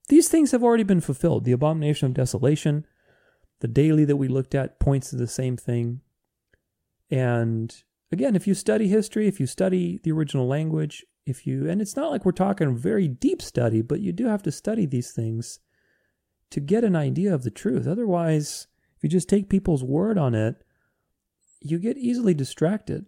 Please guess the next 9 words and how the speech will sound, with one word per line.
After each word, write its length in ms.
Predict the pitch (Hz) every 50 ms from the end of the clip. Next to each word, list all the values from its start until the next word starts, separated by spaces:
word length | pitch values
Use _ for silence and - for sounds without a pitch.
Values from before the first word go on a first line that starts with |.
| _ _ _ _ _
because 300 | 143 131 - 143 139 131
the 80 | 147
world 600 | 135 123 131 147 165 175 180 175 175 175 170 - _ _ _ _ _ _ _ _ _ _ _ _ _ _
is 200 | 143 139 131 -
controlled 800 | - - 147 131 - - - 143 135 131 127 123 120 123 - _ _ _ _ _ _
by 520 | - 113 110 107 104 104 104 104 - - _ _ _ _ _ _
the 120 | - 110 104
Antichrist 540 | 98 101 - - - - 101 101 - -
power. 400 | - 110 101 95 95 92 - -